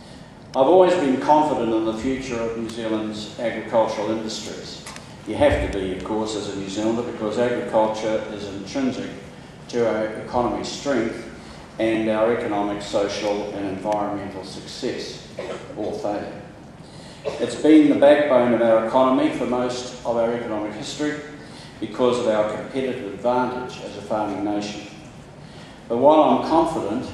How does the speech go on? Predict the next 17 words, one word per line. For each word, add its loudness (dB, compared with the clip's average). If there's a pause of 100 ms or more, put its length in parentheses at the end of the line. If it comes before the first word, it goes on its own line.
(140)
I'm -2
realistic -4
as -10
well, -2 (540)
and -10
you've -12
just -6
seen -6 (360)
some -2
of 0
the -2
reasons -2
for -8
realism -4 (300)
on -8
the -12
screen. -8